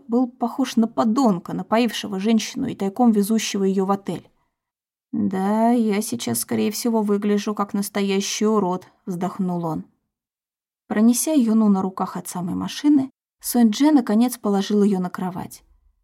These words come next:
Было только девять вечера. Супруги вернулись со свидания всего четыре часа спустя.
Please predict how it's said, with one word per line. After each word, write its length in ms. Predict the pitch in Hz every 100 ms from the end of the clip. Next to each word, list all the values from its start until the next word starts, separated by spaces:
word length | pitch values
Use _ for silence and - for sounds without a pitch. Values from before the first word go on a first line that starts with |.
| _
Было 140 | 214 208
только 320 | 254 254 226
девять 340 | 233 240 233
вечера. 440 | 208 202 - 175 - _ _ -
Супруги 400 | 214 208 254 226
вернулись 440 | 233 240 233 -
со 80 | 220
свидания 500 | - 202 240 247 226
всего 300 | - 208 208
четыре 380 | - 208 262 247
часа 340 | 262 - 214
спустя. 580 | - 214 202 - 170